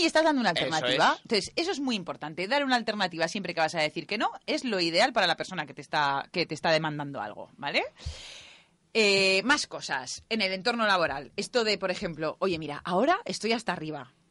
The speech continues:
Speaker 1: Esto además yo lo hago mucho, ¿vale? <laughs> Y porque es verdad. "Oye, ahora estoy hasta arriba, pero esto me interesa por algo en concreto. Entonces, oye, llámame o dime dentro de tres semanas porque esto lo miramos", ¿vale?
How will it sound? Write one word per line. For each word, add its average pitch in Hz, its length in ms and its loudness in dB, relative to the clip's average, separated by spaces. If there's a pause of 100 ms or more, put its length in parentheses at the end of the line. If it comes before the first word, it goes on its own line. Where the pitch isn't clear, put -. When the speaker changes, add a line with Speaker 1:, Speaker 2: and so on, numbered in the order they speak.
(260)
Speaker 1:
Esto 190 200 -2
además 208 200 4
yo 214 80 0
lo 185 60 4
hago 165 140 0
mucho, 165 380 -12
¿vale? 196 340 0
<laughs> 226 340 0
Y 220 60 0
porque 165 260 4
es 285 80 2
verdad. 277 480 2 (540)
"Oye, 226 200 4
ahora 247 140 8
estoy 262 220 4
hasta 233 220 2
arriba, 156 360 -2 (240)
pero 208 400 6 (300)
esto - 200 4
me 370 60 6
interesa 214 480 2
por 196 140 2
algo 185 160 6
en 190 80 -2
concreto. 170 420 -4
Entonces, 175 400 0
oye, 220 160 0
llámame 220 540 0
o 185 160 0
dime 247 480 6
dentro 233 240 2
de 220 100 6
tres 226 180 0
semanas 262 380 2 (340)
porque - 260 0
esto - 140 0
lo 269 120 0
miramos", 147 500 -4
¿vale? 175 380 0